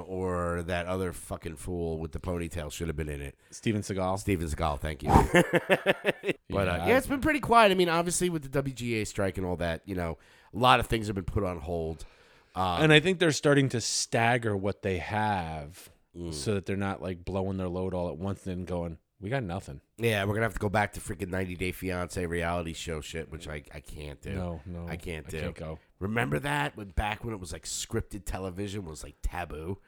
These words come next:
Speaker 2: Yeah.
Speaker 1: And it was like, "No, we don't want that. We want
Speaker 2: Well,
Speaker 1: Survivor."
Speaker 2: I think after that was when we wound up with these fucking thirteen episode split seasons.
Speaker 1: It could
Speaker 2: Used to be
Speaker 1: be, yeah.
Speaker 2: twenty-six weeks straight of a show.
Speaker 1: Yeah.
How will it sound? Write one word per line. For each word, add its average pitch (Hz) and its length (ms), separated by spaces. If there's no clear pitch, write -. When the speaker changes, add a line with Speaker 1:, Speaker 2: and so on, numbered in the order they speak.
Speaker 2:
Yeah. 87 320
Speaker 1:
And 80 40
it 113 80
was 120 100
like, 117 180
"No, 185 300
we 196 140
don't 143 160
want 135 220
that. 123 180
We 202 100
want 160 400
Speaker 2:
Well, 165 200
Speaker 1:
Survivor." 117 440
Speaker 2:
I 120 140
think 185 340
after 127 440
that 123 340
was 95 180
when 107 160
we 110 80
wound 107 380
up 113 140
with - 120
these 98 440
fucking 98 680
thirteen 127 540
episode 101 580
split - 560
seasons. 85 680
Speaker 1:
It - 100
could 151 140
Speaker 2:
Used 196 160
to - 60
be 165 120
Speaker 1:
be, 180 80
yeah. 156 60
Speaker 2:
twenty-six 156 520
weeks 131 240
straight 117 360
of 95 80
a 98 40
show. 87 560
Speaker 1:
Yeah. 87 340